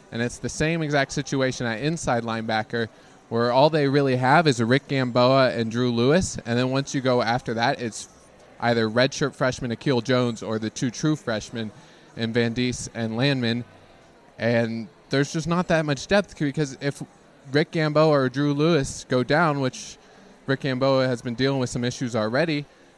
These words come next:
they're, they have to rely on a true freshman at inside linebacker, and that could be very difficult for them.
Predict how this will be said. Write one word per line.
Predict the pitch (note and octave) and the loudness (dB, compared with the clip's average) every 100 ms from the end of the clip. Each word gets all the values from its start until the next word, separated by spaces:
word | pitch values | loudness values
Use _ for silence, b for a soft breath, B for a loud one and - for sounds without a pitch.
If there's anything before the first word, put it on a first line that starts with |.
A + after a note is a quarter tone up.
| b _ _ - | b _ _ -6
they're, | - C#3 D3 | 0 2 2
they | C#3+ D#3 | 4 4
have | C#3+ C#3 D3 | 4 2 2
to | C#3 | -2
rely | C3 C3 A#2 A#2+ B2+ - | 0 0 2 2 0 -2
on | B2+ B2 | -6 -6
a | |
true | A#2 - C#3 | -6 -6 -4
freshman | C#3 A#2+ C3 B2+ | -2 -2 -4 -6
at | A#2 | -6
inside | B2 D3 B2+ | -6 -2 -2
linebacker, | B2+ E3+ D#3 A2+ A#2+ A#2+ A#2 B2 | -2 0 0 -2 -4 -4 -2 -4
and | A#2+ G#2 | -6 -12
that | A2+ B2+ | -8 -6
could | - B2+ | -6 -6
be | C3+ | -4
very | B2+ B2 | -2 -4
difficult | C3+ D#3+ - A#2 | -2 -4 -4 -8
for | - | -6
them. | G2+ G#2 | -8 -8